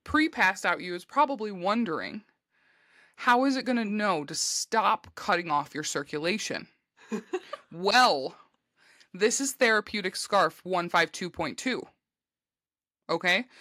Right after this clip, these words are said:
Speaker 1: We have upgraded the technology, and it includes a pulse reader. So it will know when your pulse has been low enough to pass out.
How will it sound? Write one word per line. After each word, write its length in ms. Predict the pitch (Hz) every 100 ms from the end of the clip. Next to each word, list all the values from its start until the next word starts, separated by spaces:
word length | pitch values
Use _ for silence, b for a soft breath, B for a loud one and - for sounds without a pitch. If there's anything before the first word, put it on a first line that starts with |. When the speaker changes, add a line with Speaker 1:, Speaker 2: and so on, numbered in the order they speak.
| B B 175
Speaker 1:
We 220 | 202 269
have 140 | 285
upgraded 460 | 240 247 262 262 233
the 80 | 247
technology, 880 | 269 262 269 277 269 226 139 92 -
and 200 | 185 180
it 120 | 185 -
includes 1120 | 226 240 240 - 294 349 202 127 - - - _ _ -
a 80 | 196
pulse 340 | - 302 -
reader. 300 | 165 147 - - _ _ _ _ _ _ _ _ _
So 400 | - - 208 247
it 100 | 254
will 160 | 311
know 300 | 302 349 339 180
when 160 | 180
your 120 | 175
pulse 240 | 175 175 175
has 100 | 202
been 160 | 277 294
low 180 | 392 302
enough 320 | 135 139 - -
to 160 | 311 339
pass 300 | 339 302 359
out. 440 | 339 165 -